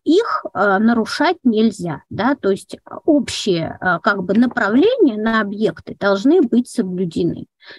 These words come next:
так или иначе, да. То есть, э, в этом случае человек получит представление о местности более или менее полное и точное.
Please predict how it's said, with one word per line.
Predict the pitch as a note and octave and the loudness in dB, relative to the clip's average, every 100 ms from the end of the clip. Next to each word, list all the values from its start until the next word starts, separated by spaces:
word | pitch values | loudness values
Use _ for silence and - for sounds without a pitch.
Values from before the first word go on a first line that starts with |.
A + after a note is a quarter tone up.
| - | -6
так | G3+ A#3 B3+ | -4 0 0
или | G#3 G3 | 2 2
иначе, | D#3+ - - - | 0 -4 -12 -6
да. | G3+ B3+ C#4 _ | -2 0 -2 _
То | F#3+ | -4
есть, | G3 - F3+ | -4 -2 -4
э, | D3+ | -2
в | D3+ D#3+ D#3 F3 - F3 | -2 -2 -4 -4 -6 -2
этом | A#3 A#3 F#3+ | -2 0 -4
случае | - D#4+ G#4+ - B3+ | 0 0 0 0 -4
человек | - G#3+ F#3 D4 E4 - | -2 -2 -2 -2 -4 -2
получит | F#3 G#3 C#4 D4+ A#3 | 0 2 0 0 -2
представление | - F#3 - F3 F#3 G3 A3+ A3 E3+ | -6 -8 -6 -6 -2 0 4 2 2
о | |
местности | F#3 C4+ D#4+ F#4+ E4 - E4+ - - - F#3+ | 0 0 2 0 0 -2 -2 -4 -14 -8 -2
более | G3+ C#4+ E4+ F#3+ | 2 4 4 2
или | F3+ | 2
менее | F#3 B3 C4+ - | 2 4 4 0
полное | - F3+ G3+ A#3 A#3 A#3 | -4 -2 2 4 4 0
и | - G#3+ A#3+ - | -4 -4 -4 -4
точное. | F3 F#3 - - - | -6 -6 -12 -14 -18